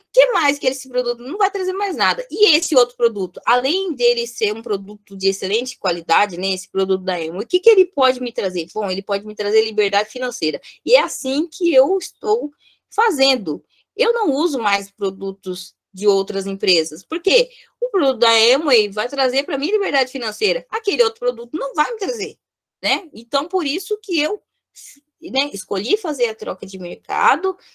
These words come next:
né, e vou trocando, vai trocando aos poucos.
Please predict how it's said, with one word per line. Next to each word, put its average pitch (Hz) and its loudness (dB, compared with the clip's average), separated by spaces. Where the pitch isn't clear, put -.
né, 240 -2
e 202 -8
vou 196 -4
trocando, 240 2
vai 208 2
trocando 294 2
aos 311 -6
poucos. 247 2